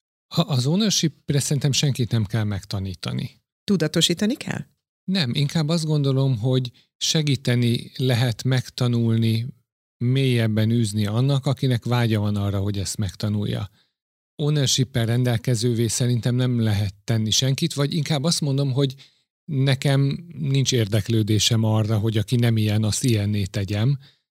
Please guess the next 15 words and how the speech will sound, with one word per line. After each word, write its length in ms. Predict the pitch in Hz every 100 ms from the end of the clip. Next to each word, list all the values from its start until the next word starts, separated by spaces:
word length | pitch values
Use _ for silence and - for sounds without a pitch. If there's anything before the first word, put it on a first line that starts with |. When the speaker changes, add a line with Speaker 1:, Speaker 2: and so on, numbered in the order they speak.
| _
Speaker 1:
Nekem 300 | 117 - 147
arra 240 | 113 170 123
van 160 | 120
érdeklődésem, 800 | 117 120 120 - 120 123 113 131 117
hogy 140 | 117
felismerjem, 680 | - 120 107 - 110 110 110
hogy 140 | 107
ki 200 | - 127
ilyen, 240 | 110 104
ki 180 | 95 -
nem 200 | 107 113
ilyen. 320 | 139 156 165 - - - - _
Akiben 380 | - 131 135 123
megvan 300 | 135 165 156
a, 200 | 127 123